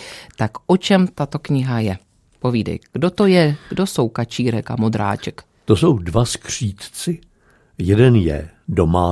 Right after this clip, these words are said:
Speaker 2: domácníček a jeden je skřítek napůl lesní a napůl polní. A ten skřítek napůl lesní, napůl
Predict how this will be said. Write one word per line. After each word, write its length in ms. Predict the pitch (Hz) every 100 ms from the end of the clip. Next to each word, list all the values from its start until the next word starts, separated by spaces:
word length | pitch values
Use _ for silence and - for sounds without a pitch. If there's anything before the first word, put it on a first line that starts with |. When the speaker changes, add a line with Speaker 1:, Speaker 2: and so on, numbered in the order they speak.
| 92
Speaker 2:
domácníček 1000 | - 101 92 90 - 104 117 151 - - _ _ _ _ _ -
a 400 | 90 87 90 90 -
jeden 500 | 160 95 104 120 127
je 280 | 98 101 107
skřítek 680 | - - - 98 104 - -
napůl 520 | 95 107 - 110 90
lesní 720 | 82 87 - - 95 101 110 117 _ _ - _ -
a 120 | 95
napůl 380 | 95 92 95 85
polní. 680 | - 90 87 87 78 78 80 _ _ _ _ - _ _ -
A 380 | 82 73 71 - _ _
ten 180 | - 95
skřítek 580 | 87 - 160 123 117 -
napůl 380 | 101 107 117 92
lesní, 300 | 98 - 110
napůl 360 | 113 113 98